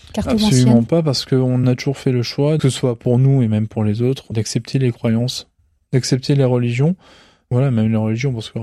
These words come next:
Speaker 2: les religions, avec mon père, c'est encore un, <laughs> quelque chose. Je pense que ça doit bien faire trente ans qu'il a pas mis les pieds dans une église, donc,
Speaker 1: Mhm,
Speaker 2: euh,
Speaker 1: mhm.
Speaker 2: ouais.
Speaker 1: Mhm.
Speaker 2: Honnêtement, voilà,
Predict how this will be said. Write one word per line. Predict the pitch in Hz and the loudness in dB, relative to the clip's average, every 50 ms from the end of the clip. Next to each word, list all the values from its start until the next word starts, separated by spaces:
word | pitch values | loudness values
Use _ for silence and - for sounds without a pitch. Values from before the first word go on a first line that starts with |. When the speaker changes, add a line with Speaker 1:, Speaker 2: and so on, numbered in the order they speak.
| 107 107 | -8 -8
Speaker 2:
les | 113 117 | -6 -6
religions, | 107 107 110 110 107 117 113 110 110 135 | -4 -4 -2 -2 -2 -2 -4 -4 -4 -6
avec | 135 131 117 113 - | -4 -4 -4 -4 -4
mon | 117 113 | -4 -6
père, | 110 - 117 113 110 | -4 -4 -4 -4 -4
c'est | - - | -6 -8
encore | 120 120 - - 117 110 | -10 -8 -6 -4 -4 -2
un, | 107 104 104 101 117 120 131 135 131 - - 151 - _ _ _ _ _ _ _ _ _ _ _ _ _ - | -2 -4 -4 -6 -8 -10 -10 -10 -12 -12 -14 -16 -18 _ _ _ _ _ _ _ _ _ _ _ _ _ -10
<laughs> | 135 - - 135 - | -10 -6 -6 -6 -6
quelque | - 139 127 - 123 | -4 -4 -2 0 0
chose. | 110 107 120 131 127 - _ _ - - - - - - - | 0 0 -2 -2 -4 -4 _ _ -20 -20 -20 -20 -20 -18 -18
Je | - | -12
pense | - - 117 113 - | -8 -8 -8 -6 -4
que | - 123 110 107 107 104 104 104 101 | -4 -2 0 0 0 0 0 -2 -2
ça | - - 110 | -2 -4 -2
doit | 107 107 104 | -2 -2 -2
bien | 104 113 113 113 113 | -2 -2 -2 -2 -4
faire | - - - 117 107 107 - _ _ _ _ _ _ _ _ _ _ _ _ _ _ _ _ _ _ _ _ _ _ | -4 -4 -6 -6 -6 -6 -12 _ _ _ _ _ _ _ _ _ _ _ _ _ _ _ _ _ _ _ _ _ _
trente | - - - 160 151 - | -10 -4 -2 -2 0 0
ans | 160 156 | 0 0
qu'il | 147 - - 131 | 0 0 -2 -4
a | 127 | -4
pas | - - - | -4 -6 -6
mis | 143 143 135 | -4 -4 -4
les | 135 | -4
pieds | 131 - - 135 | -6 -6 -4 -4
dans | 123 123 | -2 -2
une | 123 120 120 | -2 -2 -2
église, | 120 120 123 139 165 160 - | -2 -2 -2 -2 -2 -4 -2
donc, | - 147 139 - | -2 -2 0 0
Speaker 1:
Mhm, | - 135 | 2 2
Speaker 2:
euh, | 131 131 131 131 131 131 131 | 2 2 2 2 2 0 0
Speaker 1:
mhm. | 135 | 0
Speaker 2:
ouais. | 135 143 156 - _ _ _ _ _ _ _ - - | -2 -4 -6 -8 _ _ _ _ _ _ _ -4 -2
Speaker 1:
Mhm. | 208 185 196 196 170 | -2 -2 0 2 4
Speaker 2:
Honnêtement, | 139 139 139 131 - 156 156 156 | 4 4 4 2 2 0 2 2
voilà, | 147 143 143 135 120 | 4 4 4 2 0